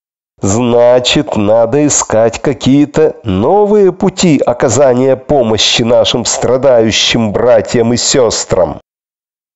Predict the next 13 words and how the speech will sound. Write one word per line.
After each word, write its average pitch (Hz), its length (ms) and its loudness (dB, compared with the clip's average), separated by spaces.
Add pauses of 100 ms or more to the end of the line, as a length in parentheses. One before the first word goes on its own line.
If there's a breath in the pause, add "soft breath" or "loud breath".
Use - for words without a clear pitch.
(380)
Найти 110 500 -2
эти 113 300 -4
пути 120 400 -2
могут 113 460 -2
лишь 110 340 -2
те, 107 300 0 (380)
кто - 200 -4
не 110 140 0
отгородился 110 960 -2
от - 200 -4
страданий 101 800 -2
своего 101 540 -2
ближнего 98 720 -2